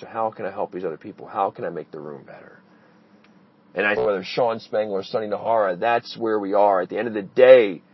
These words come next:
it's squash. The beef is squash, just like it was in inner city Baltimore. If we had anything, it's done. It's squash. It's forgiven. I don't wanna carry that. I'll be the victim, and I don't wanna carry that anyway. But also,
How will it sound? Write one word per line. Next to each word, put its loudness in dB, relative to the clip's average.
it's -4
squash. 8
The -6
beef -2
is -2
squash, 6
just -6
like 2
it -2
was 6
in -2
inner -6
city -6
Baltimore. 2
If -6
we -6
had 10
anything, -2
it's -8
done. 2
It's -14
squash. 4
It's -20
forgiven. -2
I 2
don't 6
wanna 0
carry -2
that. 4
I'll 8
be 2
the 2
victim, -4
and -6
I -4
don't -2
wanna -4
carry 0
that 2
anyway. -2
But 0
also, 2